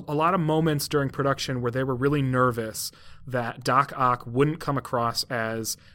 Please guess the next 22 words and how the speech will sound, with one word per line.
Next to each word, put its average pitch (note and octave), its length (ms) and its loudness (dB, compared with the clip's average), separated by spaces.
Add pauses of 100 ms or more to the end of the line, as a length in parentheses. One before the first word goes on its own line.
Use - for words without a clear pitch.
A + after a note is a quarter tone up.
(140)
an B2+ 160 -4
actual C3+ 480 2
threatening C3+ 720 -2
and A#2+ 280 -2
menacing B2 520 -2
villain. A2+ 400 -2
They, A#2+ 160 -6
they C#3+ 160 -2
were C3+ 100 2
worried D3 380 2
that D#3 120 -4
she - 200 -4
would B2+ 160 -4
just B2 200 -4
come C3 140 -4
across A#2+ 400 0
as A#2 240 -2 (320)
sort C#3+ 220 2
of A#2+ 80 -2
a A#2 80 0
silly, B2+ 840 2
manic, B2 680 0